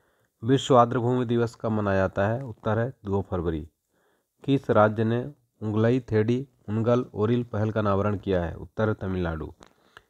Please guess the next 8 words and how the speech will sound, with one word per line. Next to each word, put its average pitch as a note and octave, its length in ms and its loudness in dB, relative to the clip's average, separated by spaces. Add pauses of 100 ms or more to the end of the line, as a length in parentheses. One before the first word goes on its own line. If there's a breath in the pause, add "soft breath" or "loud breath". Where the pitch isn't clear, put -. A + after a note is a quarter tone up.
(200 soft breath)
किसने C3 460 0
एक A#2 220 -2
संबंध A#2+ 340 2
मेरे A2 220 4
अंदर A2+ 300 0
पुस्तक G#2 360 -10
लिखी G2+ 340 -6
है? E2+ 260 -6